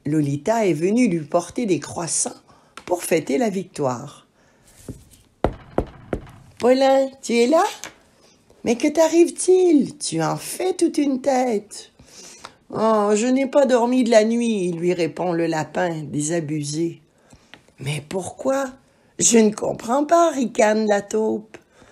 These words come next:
Oh, c'est la catastrophe, Lolita. Entre les odeurs de déchets et les rugissements de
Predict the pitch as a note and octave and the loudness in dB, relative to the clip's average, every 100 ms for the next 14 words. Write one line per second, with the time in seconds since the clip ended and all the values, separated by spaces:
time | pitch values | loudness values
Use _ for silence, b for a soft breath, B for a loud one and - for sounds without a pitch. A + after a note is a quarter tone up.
0 | B B B B B - A3+ A3+ A3+ G#3+ | B B B B B 2 4 6 6 4
1 | B3+ A#3 A3 G#3+ - A3 A3 A3 - B3 | 2 6 6 4 0 0 2 2 0 -2
2 | B3 A#3+ A#3 A3+ G#3 G#3 F#3+ G3+ G#3+ G#3+ | 0 2 0 2 2 2 0 -4 0 2
3 | G3+ F#3+ B B B B B - C4 C4 | 0 -4 B B B B B -2 -2 0
4 | C4+ C4 B3+ A#3 C#4 A3 B3 A3+ G3+ G#3 | 0 2 2 0 0 4 6 6 6 4
5 | F#3 C4 - - A3 F#3+ - A3 G#3+ G3+ | 4 0 2 2 2 0 0 0 4 4
6 | F#3 A3+ D4+ G#3 A#3 - - G#3 F#3 E3+ | 2 2 2 2 0 -2 -4 -2 -2 -2
7 | E3 | -4